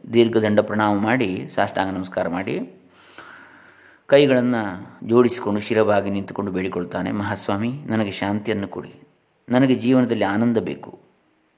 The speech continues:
ಅಂಥೇಳಿ. ಬುದ್ಧ ಮುಗುಳು ನಕ್ಕು ಹೇಳ್ತಾನೆ, "ನೋಡು,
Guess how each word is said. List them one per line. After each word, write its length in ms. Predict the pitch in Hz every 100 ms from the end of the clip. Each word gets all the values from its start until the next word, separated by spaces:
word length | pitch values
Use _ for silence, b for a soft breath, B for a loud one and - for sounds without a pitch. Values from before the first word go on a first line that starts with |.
| _ _ _ _
ಅಂಥೇಳಿ. 420 | 98 87 - - - _ _ B B B B B
ಬುದ್ಧ 360 | 127 131 120 123
ಮುಗುಳು 440 | 98 101 107 110
ನಕ್ಕು 280 | 107 104 -
ಹೇಳ್ತಾನೆ, 360 | 92 90 78 95
"ನೋಡು, 640 | 98 92 92 92 147 113